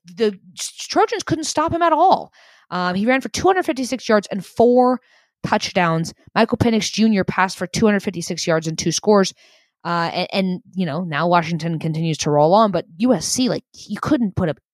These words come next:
any kind of fight. Like, not only were they running on you, they were passing on you too. And we knew that their defense was bad, uh, but it's just absolutely,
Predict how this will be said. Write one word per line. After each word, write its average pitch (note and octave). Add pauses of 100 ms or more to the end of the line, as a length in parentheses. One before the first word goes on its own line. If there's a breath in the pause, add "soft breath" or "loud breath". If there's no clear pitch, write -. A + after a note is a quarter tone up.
any D4
kind A3+
of F#3
fight. E3
Like, D#3
not A#3+
only E4
were B3+
they G3+
running B3
on G#3
you, F3+
they F3
were E3+
passing B3
on F3+
you E3
too. F3+ (520 soft breath)
And A#3+
we E4
knew F#4
that D4
their B3+
defense A3
was F#3+
bad, E3 (380)
uh, D#3
but F3
it's F3
just - (300)
absolutely, E3